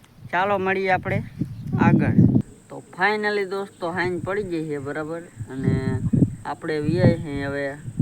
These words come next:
ટમટમિયા ચાલુ કરવા. અને આપણે પંપ ઉપર ટમટમિયા કરવાના છે. તો ચાલો, આગળ તમને હું બતાવી દઉં કેવા થાય છે, બરાબર?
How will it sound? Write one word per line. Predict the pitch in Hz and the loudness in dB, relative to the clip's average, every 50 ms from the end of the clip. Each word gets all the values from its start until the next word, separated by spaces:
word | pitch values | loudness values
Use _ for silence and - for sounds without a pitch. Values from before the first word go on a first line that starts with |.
| - - - | -4 -4 -8
ટમટમિયા | - 151 156 160 - 151 147 147 143 139 | -8 -8 -6 -4 -4 -4 -4 -4 -4 -6
ચાલુ | - - 151 160 165 160 | -4 -4 -4 -4 -4 -4
કરવા. | 156 - - 135 139 - - - - - - - - - - - - - - - - - | -6 -6 -6 -2 -2 0 0 0 -2 -4 -10 -16 -16 -18 -18 -14 -10 -6 -4 -2 0 0
અને | - - - | 0 2 4
આપણે | - - - - - | 4 4 4 2 0
પંપ | - - - - - - - | 0 0 4 4 6 6 6
ઉપર | - - - - - | 6 6 6 4 4
ટમટમિયા | - - - - - - - - - - - - - - | 4 6 8 8 8 8 8 6 6 8 8 6 6 4
કરવાના | - 175 170 - 147 - | 2 -2 -2 -4 2 4
છે. | - - - - - - - - - - - - - - - - - | 4 4 6 6 4 4 4 0 2 2 2 2 4 2 2 2 2
તો | - - - - | 0 0 2 2
ચાલો, | - - 160 156 | 2 2 2 2
આગળ | 156 151 - - - - - | 0 2 4 4 6 8 6
તમને | - - - 147 147 147 | 6 6 2 -2 -4 -2
હું | 147 - - - - - - | -2 -2 -2 -4 -8 -14 -12
બતાવી | - 135 151 151 - 151 139 | -10 -8 -6 -6 -4 -6 -6
દઉં | 131 135 143 - - - - - - - - - - - - - - | -4 -4 -4 -4 -4 -4 -2 -2 0 0 0 -2 -2 -4 2 2 2
કેવા | - - - - - - - - | 2 4 0 0 2 4 4 6
થાય | - - - | 8 8 8
છે, | - - - - | 8 8 6 4
બરાબર? | - - - - - - | 2 -4 0 2 4 4